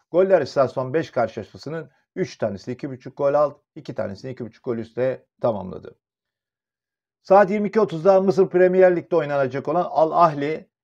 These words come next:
El Mahalla karşılaşması ile ilgili tahminim ilk yarı en çok korneri ev sahibi takım atar.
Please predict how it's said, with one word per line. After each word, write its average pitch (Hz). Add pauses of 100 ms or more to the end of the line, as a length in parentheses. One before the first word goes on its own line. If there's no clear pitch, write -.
El 160
Mahalla 165
karşılaşması 123
ile 113
ilgili 104
tahminim 160
ilk 175
yarı 104
en 135
çok -
korneri 120
ev 139
sahibi 92
takım 120
atar. -